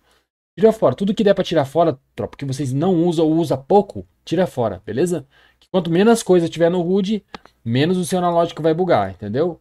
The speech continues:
Muita gente pergunta, "Dex, como que arruma o bug do analógico?" É simplesmente isso. Eu não vou fazer um vídeo explicando como que arruma, porque é uma coisa que eu posso dizer pra vocês assim em outro vídeo. Entendeu? Eu não vou fazer, vocês,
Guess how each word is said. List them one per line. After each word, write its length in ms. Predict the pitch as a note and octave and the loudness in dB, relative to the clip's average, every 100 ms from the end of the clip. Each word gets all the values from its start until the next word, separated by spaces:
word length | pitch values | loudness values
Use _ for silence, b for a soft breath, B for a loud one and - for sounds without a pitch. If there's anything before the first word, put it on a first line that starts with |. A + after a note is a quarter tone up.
| _ - | _ -6
Muita 200 | C#3+ E3 | -2 0
gente 180 | E3 C#3+ | 0 0
pergunta, 300 | E3+ D#3+ D#3+ | 0 0 0
"Dex, 220 | F#3 - | 0 0
como 180 | D3 D#3+ | -8 -4
que 80 | |
arruma 260 | E3+ D3+ F3+ | -4 -2 -4
o 20 | |
bug 180 | C#3+ D3 | -2 -4
do 80 | D#3 | -2
analógico?" 420 | D3+ D#3+ D#3 - | -2 0 -2 -4
É 40 | |
simplesmente 600 | C3+ D#3 D#3 E3 E3+ F#3 | -10 -10 -10 -10 -8 -8
isso. 220 | E3 D#3+ - B B B | -10 -12 -18 B B B
Eu 80 | F#3 | 0
não 100 | G#3 | 4
vou 80 | A3+ | 4
fazer 180 | A3 | 4
um 120 | F#3 D3+ | 2 2
vídeo 440 | D#3 D#3 C3 G#2 b b b | 0 0 -2 -4 b b b
explicando 440 | - C#3+ C#3 E3 | -10 -4 -2 -2
como 160 | D#3+ D3+ | -2 -2
que 80 | D3 | -2
arruma, 280 | C#3 E3+ F#3 | -2 -2 -4
porque 200 | F#3+ G3+ | -4 -2
é 40 | |
uma 100 | G3 | -2
coisa 180 | G3 F#3+ | -2 -4
que 40 | |
eu 40 | F#3+ | -2
posso 300 | G3+ G#3+ F#3 | -2 -2 -4
dizer 260 | D3 C3+ | -4 -4
pra 140 | D3 C3 | -4 -6
vocês 280 | C3 D3 | -4 -4
assim 240 | C3+ C3 D#3+ | -6 -6 -6
em 60 | |
outro 180 | D#3+ D#3 | -6 -6
vídeo. 360 | D3 E3+ A2+ F#2 _ _ _ _ | -6 -6 -6 -12 _ _ _ _
Entendeu? 180 | - B2 | -6 -4
Eu 20 | |
não 80 | D#3 | -2
vou 80 | E3+ | -4
fazer, 200 | D#3+ D#3 | -6 -8
vocês, 560 | - - - C#3 C3 | -10 -14 -6 -6 -6